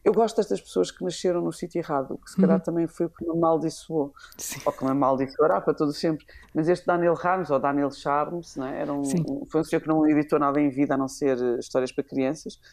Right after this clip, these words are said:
Speaker 1: porque lá está, para crianças pode-se escrever, porque pode não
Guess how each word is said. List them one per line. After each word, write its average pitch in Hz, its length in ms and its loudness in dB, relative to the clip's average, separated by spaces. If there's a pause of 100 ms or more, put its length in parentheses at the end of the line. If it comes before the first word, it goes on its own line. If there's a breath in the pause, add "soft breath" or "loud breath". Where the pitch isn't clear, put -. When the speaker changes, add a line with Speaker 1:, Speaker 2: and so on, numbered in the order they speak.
(400 soft breath)
Speaker 1:
porque - 180 -10
lá 139 60 4
está, 123 260 0 (160)
para 143 80 2
crianças 139 380 0
pode-se 139 280 0
escrever, 123 380 -4
porque - 340 -20
pode 113 200 -2
não 123 220 -6